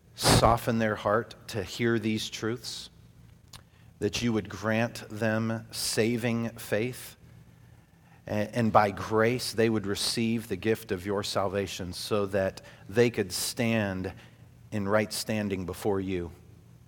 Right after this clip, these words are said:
that they can say now and forevermore, "It is well with our soul." And for those of us whom already have repented of our sins and believed in Christ and can say, "It is well with our soul,"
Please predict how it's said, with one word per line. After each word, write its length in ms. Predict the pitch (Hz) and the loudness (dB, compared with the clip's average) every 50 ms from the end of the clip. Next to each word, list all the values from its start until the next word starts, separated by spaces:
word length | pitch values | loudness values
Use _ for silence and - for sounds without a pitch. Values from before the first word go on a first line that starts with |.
| - - - - - - - | -20 -20 -20 -20 -20 -4 0
that 180 | 107 110 101 113 | 0 2 4 4
they 140 | 120 123 | 4 4
can 180 | 120 120 113 107 | 4 4 0 0
say 300 | - - - 113 110 107 | 0 2 2 4 4 4
now 500 | 107 110 107 107 110 110 117 123 127 117 | 2 2 2 2 2 4 2 2 2 2
and 120 | 107 104 | 0 -2
forevermore, 720 | 98 - 113 107 107 107 101 117 107 104 110 110 101 95 101 | -2 0 4 6 6 6 6 4 2 2 2 2 2 2 0
"It 80 | 104 | 0
is 240 | 98 87 85 85 - | 0 -2 -6 -8 -6
well 480 | 98 104 107 101 95 90 90 90 85 82 - - - | -2 0 2 2 2 2 0 -2 -4 -6 -12 -12 -10
with 180 | 95 87 - | -10 -8 -8
our 120 | 92 87 90 | -8 -8 -8
soul." 360 | - - - 87 85 85 82 - - - - - - - _ - - - - - _ _ - - _ - - - - _ _ 101 | -8 -8 -6 -6 -8 -8 -12 -16 -20 -20 -20 -20 -20 -20 _ -20 -20 -20 -20 -20 _ _ -20 -20 _ -20 -20 -20 -20 _ _ -8
And 80 | 95 | -4
for 100 | - 123 | 0 4
those 320 | 104 123 123 131 135 123 - | 8 10 10 10 10 8 4
of 140 | 123 107 | 6 8
us 240 | 123 120 - - - | 8 8 6 6 2
whom 480 | - 123 131 123 123 127 123 117 120 117 - - - - - - - - - - - - - | -2 0 2 2 2 2 2 0 -2 -4 -8 -12 -20 -20 -20 -20 -20 -20 -20 -20 -20 -4 2
already 440 | - 120 117 123 135 135 139 139 131 | 4 6 8 10 10 10 10 8 6
have 380 | 113 135 135 147 139 117 95 | 6 6 6 8 6 6 4
repented 360 | 110 113 - - 139 139 139 143 | 4 2 2 2 2 4 4 6
of 100 | 127 143 | 6 4
our 80 | 139 | 4
sins 420 | - - - 147 135 117 110 92 113 | 2 2 2 2 4 2 0 0 -2
and 120 | 107 104 | 0 2
believed 400 | 113 110 117 123 135 135 117 143 | 2 4 4 4 4 2 2 0
in 100 | 135 127 | -2 -2
Christ 420 | - - 131 107 104 104 - - | 0 2 2 4 4 2 0 -2
and 200 | 113 120 127 117 | -2 -2 -2 -2
can 300 | - - 143 143 160 170 | 0 2 2 2 2 2
say, 400 | 151 - - 196 185 160 123 113 | 0 0 2 4 4 6 6 6
"It 120 | 113 110 110 | 4 4 2
is 160 | 113 104 110 | 2 0 2
well 320 | 107 117 120 123 131 135 | 4 6 8 8 8 8
with 160 | 131 135 - 139 | 6 4 4 4
our 140 | 123 127 | 4 4
soul," 520 | 123 - - - 120 110 104 98 90 - | 2 0 0 2 4 4 4 4 2 -2